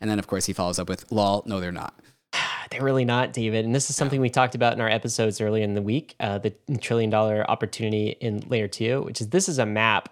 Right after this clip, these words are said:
Speaker 2: of U S states, and they're all renamed in this map to countries with similar, uh, G D Ps. And so,
Speaker 1: Mm.
Speaker 2: like, California is renamed U K 'cause California and U K are the same size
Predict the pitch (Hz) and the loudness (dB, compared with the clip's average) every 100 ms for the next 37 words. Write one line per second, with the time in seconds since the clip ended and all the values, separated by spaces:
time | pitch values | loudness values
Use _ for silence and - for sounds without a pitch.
0 | - 107 98 113 107 - - 98 95 - | -2 -2 0 2 2 0 -2 -2 -2 -6
1 | - - - 113 107 107 - - 127 120 | -8 -8 -4 -2 -2 -4 -8 -4 0 0
2 | - 135 139 120 117 123 113 117 110 107 | 4 4 4 2 0 2 4 4 2 0
3 | 107 104 - 104 101 - 113 107 104 104 | -2 -2 -2 -2 -2 -4 -6 -6 -6 -6
4 | 98 92 - 107 104 101 - 117 104 101 | -8 -6 -4 -2 -2 -4 -4 -4 -4 -2
5 | 107 104 - 104 131 165 - 107 - 113 | -2 -2 -4 -4 -2 -4 -4 -2 0 2
6 | 107 101 - - 135 156 - 135 131 101 | 2 0 -4 0 2 4 0 -2 0 0
7 | 98 127 - - 135 113 123 117 107 107 | 0 -4 -8 -10 -6 -2 0 0 0 -4
8 | 110 123 127 95 104 98 - 113 110 113 | -4 0 0 -2 -4 -4 -2 0 0 -2
9 | 110 107 - 107 135 - 104 107 123 131 | -2 -4 -2 0 0 -2 -4 -2 0 0
10 | - - - - | 0 0 -2 -10